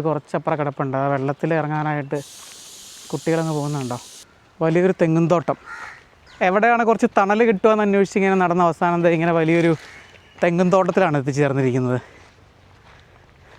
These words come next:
ഇതുപോലെ ഒത്തിരി തോട്ടങ്ങൾ ഈ ഒരു പ്രദേശത്ത് തന്നെ ഉണ്ട്.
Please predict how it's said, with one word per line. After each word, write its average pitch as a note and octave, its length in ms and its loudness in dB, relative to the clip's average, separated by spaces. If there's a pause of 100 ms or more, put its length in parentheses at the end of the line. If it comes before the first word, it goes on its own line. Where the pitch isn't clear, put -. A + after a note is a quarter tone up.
(2000)
ഇതുപോലെ F#3+ 300 4
ഒത്തിരി A3 300 -2
തോട്ടങ്ങൾ G3 420 2
ഈ - 60 4
ഒരു F#3+ 120 0
പ്രദേശത്ത് E3+ 360 0
തന്നെ D#3+ 200 -2
ഉണ്ട്. B2 120 -4